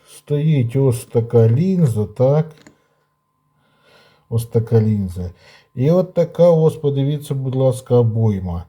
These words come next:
Я вже там в відео на-, говориться про те, що це стекло посаджено на клею. Я хотів його виковирювати,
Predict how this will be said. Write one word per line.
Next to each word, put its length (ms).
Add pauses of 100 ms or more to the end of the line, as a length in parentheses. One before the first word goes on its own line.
(560)
Я 280
вже 300 (200)
там 260
в 160
відео 380
на-, 580
говориться 560
про 200
те, 220
що 200
це 300
стекло 840
посаджено 580
на 160
клею. 500
Я 140
хотів 380
його 200
виковирювати, 840